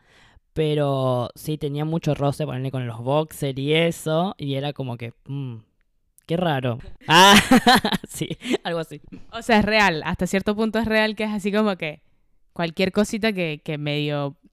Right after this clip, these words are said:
Speaker 2: sí, entre en contacto por ahí con, con tu zona genital te, te estimula.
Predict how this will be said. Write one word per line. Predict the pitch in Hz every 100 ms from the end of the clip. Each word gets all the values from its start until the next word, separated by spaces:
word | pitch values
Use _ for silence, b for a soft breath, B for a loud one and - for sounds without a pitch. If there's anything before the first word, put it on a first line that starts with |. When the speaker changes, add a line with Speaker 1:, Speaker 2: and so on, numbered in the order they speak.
| _
Speaker 2:
sí, | - - 180 180 156
entre | 175 185 196
en | 202
contacto | 165 151 175 185 - 165
por | 156 151
ahí | 151 156
con, | - 147 147
con | - 151
tu | 147
zona | 147 165 175
genital | 185 151 156 165
te, | 185 185 151 135 - -
te |
estimula. | 147 143 151 185 143